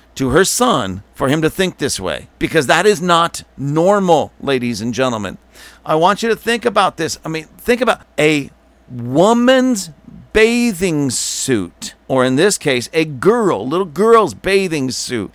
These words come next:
with a tuck pocket to, so that the little boy or the man can hide his junk.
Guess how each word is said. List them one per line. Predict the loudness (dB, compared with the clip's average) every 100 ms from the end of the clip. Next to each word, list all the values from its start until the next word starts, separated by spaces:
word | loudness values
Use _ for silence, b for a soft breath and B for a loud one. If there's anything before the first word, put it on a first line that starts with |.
| b
with | -2 0
a |
tuck | 2 2 2 -2
pocket | -2 0 0 -6 -6
to, | -8 -10 _ _ -16
so | -8 -4
that | -4 -4
the | -2
little | 4 4
boy | 8 8 10 8 4
or | -2 -2
the | 0
man | 0 2 0
can | -4 -4
hide | -2 -2
his | -4
junk. | -4 2 4 2